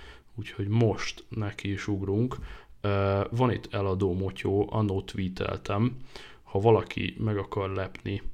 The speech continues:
családtagot, barátot, ö, barátnőt, akárkit. Ö, van itt most egy, ö, Series három Silver Aluminum harmincnyolc milliméter.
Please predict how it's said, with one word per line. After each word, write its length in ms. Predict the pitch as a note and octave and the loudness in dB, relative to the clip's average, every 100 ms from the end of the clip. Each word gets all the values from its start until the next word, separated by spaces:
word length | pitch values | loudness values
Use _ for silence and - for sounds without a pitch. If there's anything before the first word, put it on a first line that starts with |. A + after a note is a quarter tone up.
| - - - | -4 -6 -4
családtagot, 760 | - G2 - - G#2 F#2+ F#2 | -2 0 0 -2 -2 0 0
barátot, 720 | F#2+ F#2 F#2 - - G2 - - | 2 0 0 -4 -4 -4 -4 -2
ö, 120 | - F#2+ - A2+ | -2 -2 -6 -4
barátnőt, 720 | F#2+ F2+ G2+ - G#2 F#2+ F2+ - | -2 -2 -4 -4 -4 -4 -6 -10
akárkit. 640 | - G#2+ G2 - B2+ C3 - - | -4 -2 -2 0 -2 -2 -6 -2
Ö, 220 | G#2 G2 | 2 4
van 160 | A2 B2 | 4 4
itt 160 | A2+ - | 2 -2
most 340 | F#2+ - - | -4 -4 -2
egy, 380 | G2 F#2+ G2 G2 | 0 0 0 0
ö, 260 | F#2 F#2 F#2 - - | 2 2 0 -4 -12
Series 800 | - - A2 G#2 F#2 F2 F2+ G2 - - - - - - | -8 -2 2 4 2 2 0 -2 -8 -16 -20 -18 -12 -2
három 840 | G2+ F2+ F2 F2 F#2 A2 C3 C3 - | 0 2 0 0 2 2 2 -4 -12
Silver 840 | - - A2+ G#2+ F#2 F2 E2+ - - | -10 0 4 6 4 2 -2 -4 -2
Aluminum 920 | A2 G2+ F#2+ F2+ F2 F2 F2 F2 F2+ - | 0 2 2 0 0 0 0 -2 -4 -10
harmincnyolc 1400 | - - A2 F#2+ F2+ F2 F2 - F#2 F#2 - - - - | -16 -2 2 2 0 -4 -6 -6 -2 -2 -2 -4 -6 -2
milliméter. 1040 | A#2+ G2+ G2 F2 E2+ E2 - F#2+ G2 B2 | 0 2 2 0 -2 -4 -2 0 0 -2